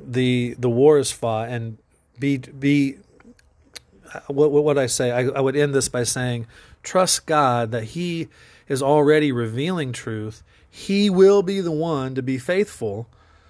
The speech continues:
to demolish these strongholds. Our role is to trust him. Our role is availability. Our, our role is to allow him to reveal these thoughts and beliefs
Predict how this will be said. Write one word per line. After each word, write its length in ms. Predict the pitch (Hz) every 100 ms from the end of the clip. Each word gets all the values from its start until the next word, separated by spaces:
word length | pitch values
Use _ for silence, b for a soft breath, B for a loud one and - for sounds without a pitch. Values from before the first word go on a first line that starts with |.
| b -
to 320 | - 202 202
demolish 680 | 165 147 151 170 160 143 -
these 200 | 131 127
strongholds. 680 | - 143 139 107 101 101 -
Our 220 | - 170
role 280 | 185 165 156
is 120 | 143
to 120 | - 127
trust 360 | - 131 -
him. 200 | 135 117
Our 220 | 120 156
role 220 | 170 170 165
is 120 | 127
availability. 680 | 120 127 120 110 127 120 120
Our, 500 | 120 165 202 208 -
our 240 | 147 226
role 320 | 208 165 160
is 120 | 147 -
to 220 | - 147
allow 540 | 127 127 139 156 160
him 560 | - 170 202 170 143 139 B B B B B B B B -
to 180 | - 170
reveal 480 | 147 123 143 165 160
these 300 | 139 135 -
thoughts 340 | 127 120 -
and 80 | 120
beliefs 640 | 117 175 - - - -